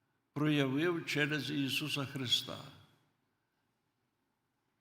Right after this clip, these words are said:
Бог приготував це наперед. Ми читаємо в п'ятдесят третьому розділі пророка Ісаїї, там є такі слова,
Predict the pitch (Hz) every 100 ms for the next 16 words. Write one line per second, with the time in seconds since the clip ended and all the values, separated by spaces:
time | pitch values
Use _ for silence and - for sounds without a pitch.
0 | _ - 165 233 165 - 170 170 170 170
1 | 202 190 165 - 175 180 170 131 147 156
2 | 156 156 139 107 85 - 135 120 107 139
3 | 135 127 120 113 107 - - - _ _
4 | _ _ _ _ _ _ _ _ _ _
5 | _ - 131 107 135 - 135 147 139 131
6 | 135 139 160 156 127 143 143 143 135 131
7 | 120 120 - - 123 131 151 151 - 131
8 | 127 113 151 175 170 139 123 113 117 127
9 | 131 135 127 123 127 117 139 139 165 151
10 | 135